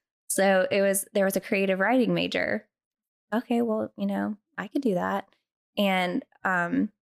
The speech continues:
I, so that was what I declared my major as. And even through that, it, I was never, I, I went to all the classes. It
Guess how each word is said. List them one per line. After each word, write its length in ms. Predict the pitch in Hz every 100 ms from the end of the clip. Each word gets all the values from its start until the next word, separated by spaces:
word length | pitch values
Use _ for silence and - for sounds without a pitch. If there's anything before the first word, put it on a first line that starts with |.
| -
I, 160 | 190
so 400 | - 208 190 190 - _
that 180 | 175 -
was 160 | 196
what 100 | 190
I 80 | 185
declared 300 | 175 - 175
my 80 | 180
major 240 | 170 175 175
as. 260 | 170 185 -
And 340 | 170 175 180
even 500 | - 208 208 190 180 - _
through 240 | 196 190 180
that, 480 | 175 180 175 - - _ _ _ _
it, 180 | 190 -
I 120 | 180 180
was 140 | 185
never, 240 | 190 170 170
I, 200 | 175 175 -
I 80 | 170
went 220 | 180 175
to 80 | -
all 140 | - 170
the 100 | _
classes. 600 | 277 277 - 269 254 247
It 160 | -